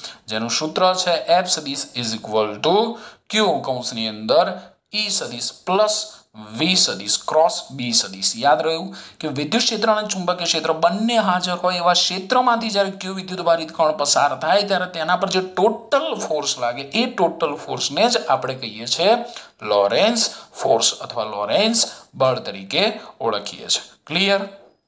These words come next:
લોરેન્સ બળ વિશે દરેક વિદ્યાર્થીને ખ્યાલ આવી ગયો હોય, તો હવે આપણે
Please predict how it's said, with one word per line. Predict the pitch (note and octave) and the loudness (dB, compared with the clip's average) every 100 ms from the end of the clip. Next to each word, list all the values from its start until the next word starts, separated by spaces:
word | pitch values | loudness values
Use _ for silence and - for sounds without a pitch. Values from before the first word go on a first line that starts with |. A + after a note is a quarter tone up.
| _ _ _ _ _ _ G2+ | _ _ _ _ _ _ -8
લોરેન્સ | A2+ C3 F3 F#3+ F#3 | -2 0 0 0 0
બળ | F3+ | 0
વિશે | F3+ F3 | -2 2
દરેક | E3 E3 D#3 | 2 0 -4
વિદ્યાર્થીને | D3 D#3 D#3+ D#3+ - | 0 -2 -2 -6 0
ખ્યાલ | C#3+ C#3+ | 4 6
આવી | C3+ C3+ | 4 2
ગયો | C#3+ | 4
હોય, | D#3 E3 | 4 4
તો | E3 | 4
હવે | D#3 | 4
આપણે | C#3+ | 2